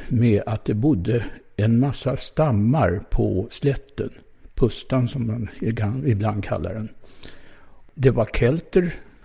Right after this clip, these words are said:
och, eh, romarna var där. Romarna gjorde, eh, ungerska området till en provins som hette Pannonien. Och så hade de ett härläger som hette Aquintum,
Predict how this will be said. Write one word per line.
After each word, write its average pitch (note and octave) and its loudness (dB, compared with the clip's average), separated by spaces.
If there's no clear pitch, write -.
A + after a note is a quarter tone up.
och, - 0
eh, C#3 6
romarna A#2 6
var C3+ 0
där. F#2+ -4
Romarna C#3+ 4
gjorde, C3+ 2
eh, A#2 -2
ungerska B2+ 2
området A2 0
till A#2 -4
en A2+ -2
provins B2 -4
som B2 0
hette A#2 -2
Pannonien. C3 2
Och B2+ 0
så D3+ 0
hade D3+ 2
de C#3 2
ett A#2+ -2
härläger C#3+ 0
som A2+ 0
hette G#2+ -2
Aquintum, C#3+ 0